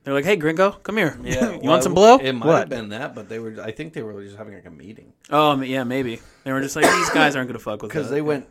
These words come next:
Speaker 2: excuse me. 'Cause they went back to this, like, the very back of the pool area that's,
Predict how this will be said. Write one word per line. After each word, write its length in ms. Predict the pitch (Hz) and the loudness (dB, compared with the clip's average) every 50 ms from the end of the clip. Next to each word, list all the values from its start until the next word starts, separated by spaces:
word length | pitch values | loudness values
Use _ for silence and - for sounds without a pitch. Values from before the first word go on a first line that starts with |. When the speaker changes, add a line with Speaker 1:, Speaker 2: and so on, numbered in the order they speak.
| _ | _
Speaker 2:
excuse 480 | - 113 - - - 127 123 117 101 - | -20 -20 -20 -14 -10 -8 -6 -6 -8 -10
me. 140 | 92 90 87 - _ _ _ _ _ _ _ _ _ _ _ _ - - - - | -14 -18 -18 -20 _ _ _ _ _ _ _ _ _ _ _ _ -20 -20 -20 -20
'Cause 160 | - 131 117 | -16 -12 -8
they 80 | 127 139 | -6 -6
went 320 | 147 139 120 - - 107 98 | -6 -6 -8 -10 -14 -14 -12
back 280 | 120 120 127 127 - | -10 -10 -10 -10 -10
to 120 | - 139 123 | -12 -12 -12
this, 260 | 113 110 104 - - | -12 -12 -16 -14 -14
like, 220 | 117 110 104 _ - | -14 -14 -14 _ -16
the 80 | 120 104 | -16 -14
very 280 | 98 117 113 110 107 | -14 -12 -10 -10 -10
back 340 | 101 95 101 104 107 - - | -10 -12 -12 -14 -14 -14 -14
of 80 | 107 98 | -16 -16
the 60 | 95 | -16
pool 280 | - - 101 107 110 | -16 -14 -12 -10 -10
area 340 | 107 113 120 117 113 117 113 | -8 -8 -8 -8 -8 -10 -10
that's, 320 | - - 107 101 - - | -12 -12 -12 -14 -14 -16